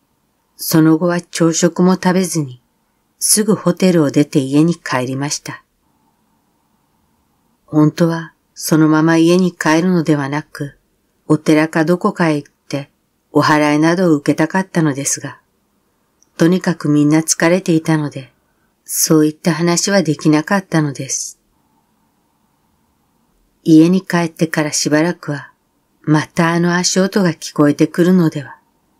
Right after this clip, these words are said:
気配があるのではと怯えていましたが、不思議と変わったことは起きませんでした。何も怖いことが起きない日々が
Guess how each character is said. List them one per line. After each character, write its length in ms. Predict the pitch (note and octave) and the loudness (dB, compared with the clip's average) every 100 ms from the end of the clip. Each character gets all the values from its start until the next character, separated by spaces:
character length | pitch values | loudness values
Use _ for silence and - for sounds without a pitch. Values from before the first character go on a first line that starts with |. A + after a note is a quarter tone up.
| _ _ | _ _
気 160 | - E3 | -2 0
配 300 | F3 G3 E3+ | 2 0 2
が 100 | D#3+ | 0
あ 80 | E3+ | 2
る 100 | F#3+ | 2
の 160 | E3 | 2
で 140 | D#3 E3+ | 2 2
は 140 | F#3 | 0
と 200 | - C#3+ | -2 -2
怯 200 | C#3 C#3+ | 2 2
え 60 | D#3 | 2
て 120 | F3 | 0
い 80 | E3 | 0
ま 140 | F3+ | -2
し 80 | - | -2
た 160 | E3 | -6
が、 180 | C#3 C3 _ _ _ _ _ _ | -6 -14 _ _ _ _ _ _
不 100 | - - | -2 0
思 80 | D3 | 2
議 140 | D3+ | 2
と 140 | D#3+ D#3+ | 0 -2
変 140 | - C#3+ | -2 -2
わ 60 | |
っ 80 | D3 | -2
た 120 | - | -6
こ 140 | E3 F3 | -4 -2
と 120 | G3+ | 0
は 200 | G3 D3 | 2 0
起 120 | - | 0
き 60 | D#3 | 0
ま 120 | D3 | 0
せ 240 | - E3 | 0 0
ん 60 | F3 | 0
で 100 | E3+ | -2
し 80 | - | -4
た。 260 | - C3 _ _ _ _ _ _ _ _ _ _ _ _ _ _ _ _ _ _ _ | -10 -14 _ _ _ _ _ _ _ _ _ _ _ _ _ _ _ _ _ _ _
何 320 | D#3 D3+ D#3+ | 2 2 2
も 140 | E3+ F3+ | 0 -2
怖 300 | - F3 G3 | 0 2 2
い 60 | |
こ 120 | G3 | -2
と 160 | F#3 E3 | -2 0
が 160 | D3+ C#3+ | 0 -2
起 120 | - | -2
き 60 | F#3 | 0
な 140 | F#3 | 2
い 20 | |
日 160 | F3+ D#3+ | 2 0
々 120 | D3+ | 0
が 80 | C#3+ | -2